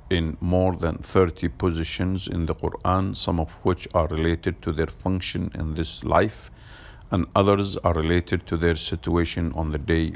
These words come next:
of resurrection. What matters to us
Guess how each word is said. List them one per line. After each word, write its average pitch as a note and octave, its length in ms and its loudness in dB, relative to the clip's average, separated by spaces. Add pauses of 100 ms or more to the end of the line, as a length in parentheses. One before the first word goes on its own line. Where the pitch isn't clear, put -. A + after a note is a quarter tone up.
of - 220 -4
resurrection. D#2+ 640 -2 (1040)
What G2+ 280 6
matters A2+ 920 2
to - 180 0
us - 320 2